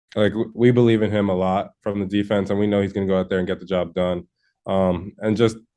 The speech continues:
looking at his past, he's a winner. So we know he's gonna go out there and, and win, and, and that's what he wants to do. And he wants to be great, and he came here to be great. And so I think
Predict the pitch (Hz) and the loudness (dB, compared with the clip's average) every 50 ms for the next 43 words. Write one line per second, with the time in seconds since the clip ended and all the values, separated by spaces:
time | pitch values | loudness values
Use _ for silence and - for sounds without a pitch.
0 | _ - 113 107 113 110 104 98 92 95 - 104 101 95 90 - 98 90 92 87 | _ -4 -2 0 2 2 2 0 0 -2 -2 0 0 0 0 -2 -4 -4 -4 -4
1 | 90 90 90 92 87 85 - - 95 90 92 98 98 98 98 95 98 92 90 95 | -2 -2 -2 -2 -4 -6 -4 -4 -2 -2 0 0 0 0 0 0 -2 -4 -4 -4
2 | 90 87 85 95 92 92 92 90 92 92 92 92 90 87 90 90 87 90 - _ | -4 -4 -2 -2 -2 -2 -2 -2 0 0 0 2 0 -2 -4 -6 -8 -10 -12 _
3 | _ _ _ _ _ - 95 95 92 92 95 98 98 98 95 90 90 95 - - | _ _ _ _ _ -4 -2 0 2 2 2 2 2 2 0 -2 -4 -6 -10 -12
4 | _ 107 104 101 104 107 110 117 104 104 104 95 95 95 92 - 101 90 98 98 | _ -4 -2 0 0 0 0 0 0 0 0 0 0 -2 -2 -4 -6 -4 -4 -2
5 | 92 98 98 98 98 98 95 - 95 92 90 87 - 95 95 95 87 87 87 87 | -2 -2 -2 0 0 -2 -2 -4 -6 -6 -6 -2 0 0 0 2 0 -2 -6 -10
6 | 87 - _ _ _ _ - 104 101 - 107 104 101 101 104 98 92 98 95 90 | -12 -16 _ _ _ _ -6 -4 -2 0 2 2 2 2 2 0 0 0 -2 -2
7 | 95 95 92 95 95 98 98 87 92 87 85 - - 90 87 82 82 80 - 90 | -2 -2 0 0 0 0 0 0 -4 -6 -10 -8 -8 -6 -6 -6 -8 -8 -10 -8
8 | 90 - 104 95 90 | -6 -4 -2 -4 -4